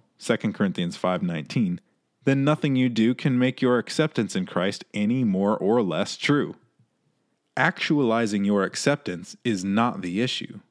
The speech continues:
Faith is not what actualizes your acceptance. Jesus is. Only Jesus. Accepting your acceptance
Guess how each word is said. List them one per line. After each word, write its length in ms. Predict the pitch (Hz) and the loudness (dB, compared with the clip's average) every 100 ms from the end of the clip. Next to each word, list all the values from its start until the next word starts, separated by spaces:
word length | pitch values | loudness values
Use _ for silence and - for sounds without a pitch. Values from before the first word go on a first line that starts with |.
| _ _ _ _ _ _ _ _ | _ _ _ _ _ _ _ _
Faith 420 | - - 151 170 - | -8 0 0 0 -4
is 200 | 135 127 | -4 0
not 340 | 113 120 - | 0 0 0
what 160 | 110 123 | -4 -4
actualizes 1120 | 113 117 - - 113 104 104 101 92 107 92 | -2 -2 -4 -2 0 2 2 0 0 0 2
your 220 | 107 117 | 2 2
acceptance. 760 | 110 - 165 - - - - - _ _ - 98 | 0 0 0 -2 -14 -14 -20 -20 _ _ -12 -6
Jesus 540 | 107 208 165 90 - | 0 2 2 -2 -2
is. 480 | 85 80 - - - _ _ _ _ _ - | -6 -6 -12 -20 -20 _ _ _ _ _ -2
Only 640 | 143 165 156 120 104 98 - 98 | 2 2 2 2 2 0 -6 -4
Jesus. 640 | 113 123 92 - - - _ _ _ _ _ _ _ _ _ _ _ _ - | 0 2 0 -4 -8 -18 _ _ _ _ _ _ _ _ _ _ _ _ -4
Accepting 600 | - - 196 - 120 110 | -2 0 0 2 0 2
your 220 | 110 98 | 2 2
acceptance 840 | - - 170 165 85 - - - | 0 0 0 0 -8 -10 -14 -18